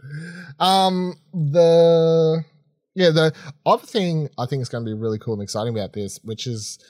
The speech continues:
watching this movie, especially that first half hour stuff, it's so exciting, I think, like, how much it jumps around.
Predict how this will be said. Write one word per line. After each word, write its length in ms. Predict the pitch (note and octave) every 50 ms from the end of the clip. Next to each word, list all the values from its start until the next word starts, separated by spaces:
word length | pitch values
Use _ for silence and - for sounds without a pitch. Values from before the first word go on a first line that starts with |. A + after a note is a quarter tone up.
| _ _ _ _ _ _ _ _ _ _ _ _ _ _
watching 320 | - C#3+ F#3+ A#3 B3 D#4+ D4+
this 160 | C#4 G#3+ -
movie, 380 | D#3+ C3+ C3+ C3 A#2 G#2+ G#2 G#2
especially 340 | G2+ - - C#3 C3 - D3+
that 160 | C3+ - -
first 240 | - B2+ A#2+ A2+ -
half 240 | - A2+ G2+ - A2
hour 240 | G2+ G2 F#2+ F#2+ F#2
stuff, 400 | - - - F#2 D#2+ E2+ - _ -
it's 140 | C#3 C3 -
so 180 | - G#3 A#3
exciting, 500 | A#3+ A3+ - - C3+ A2+ G2+ G#2 G#2 G2+
I 80 | F#2+ F#2+
think, 280 | - - F#2+ F#2 F2+ _ _
like, 180 | - G2 F#2+
how 160 | - - G#2+ G#2
much 160 | G2+ F#2 -
it 80 | F2
jumps 300 | F2 - G#2 F#2 F#2 - G#2+
around. 360 | F#2 E2 D#2+ E2+ B2+ F#3 G3